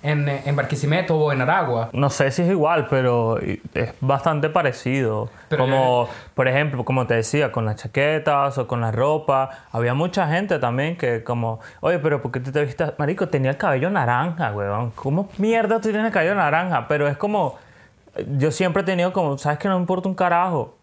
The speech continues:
Speaker 2: No, tenía trenza, eh, me hacía cualquier lo-, quizá por eso también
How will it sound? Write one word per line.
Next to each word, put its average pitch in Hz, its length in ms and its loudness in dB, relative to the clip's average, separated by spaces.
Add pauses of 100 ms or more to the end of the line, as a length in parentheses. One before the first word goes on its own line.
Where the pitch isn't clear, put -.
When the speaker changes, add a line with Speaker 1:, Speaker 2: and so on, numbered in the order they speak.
Speaker 2:
No, 147 260 2
tenía 120 400 0
trenza, 165 1000 2 (320)
eh, 117 340 2 (220)
me 147 180 0
hacía 123 420 0
cualquier 127 280 -2
lo-, 131 160 -4
quizá 139 280 -2
por 170 140 0
eso 170 200 -2
también 143 480 -2